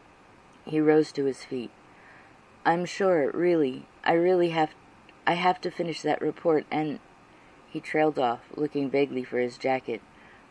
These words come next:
realized he hadn't brought one, and started awkwardly for the door. Kane was beside him long before he made it. "I'll drive you." "I can just," The hand at his elbow was firm.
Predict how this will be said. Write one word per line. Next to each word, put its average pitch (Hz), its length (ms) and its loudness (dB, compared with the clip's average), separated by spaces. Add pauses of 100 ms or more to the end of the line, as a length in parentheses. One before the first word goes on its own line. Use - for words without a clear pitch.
realized 175 460 4
he 143 80 -2
hadn't 147 300 0
brought 143 280 2
one, 117 240 -8 (440)
and 147 160 -4
started 143 480 0
awkwardly 135 520 2
for 127 160 -10
the 117 100 -8
door. 113 320 -4 (1200)
Kane 202 240 0
was 165 160 -2
beside 143 420 2
him 131 160 -2
long 135 220 -2
before 123 260 -4
he 120 80 -2
made 117 240 -6
it. 110 160 -6 (480)
"I'll 143 100 4
drive 117 360 0
you." 139 180 -4 (1040)
"I 175 80 0
can 202 220 -6
just," 180 320 -6 (1200)
The 170 140 -2
hand 170 260 -4
at 156 80 2
his 143 140 0
elbow 139 280 0
was 117 200 -6
firm. 117 460 -6